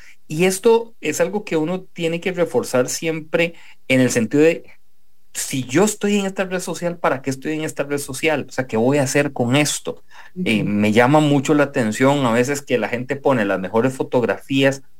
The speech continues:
Speaker 1: del producto, del servicio, de lo que la persona es, pero es vago, es casi que muy superficial realmente lo que se hace,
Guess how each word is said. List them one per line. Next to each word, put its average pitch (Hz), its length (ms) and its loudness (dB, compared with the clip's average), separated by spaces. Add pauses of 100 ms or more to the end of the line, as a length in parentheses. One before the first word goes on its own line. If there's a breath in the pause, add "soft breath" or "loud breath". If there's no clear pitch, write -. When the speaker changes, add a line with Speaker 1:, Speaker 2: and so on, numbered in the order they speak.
(160)
Speaker 1:
del 160 200 4
producto, 135 680 2
del 151 180 2
servicio, 123 680 -2
de 147 140 4
lo 156 160 6
que 151 100 0
la 117 160 0
persona 127 520 0
es, 135 240 -2 (640 soft breath)
pero 120 540 4 (300)
es 127 220 0
vago, 139 640 0
es - 480 -2
casi 160 400 -2
que 170 240 4
muy 151 340 4
superficial 160 1080 0 (400 loud breath)
realmente 165 1080 0 (160 loud breath)
lo 135 220 4
que 117 140 0
se 117 200 0
hace, 131 800 0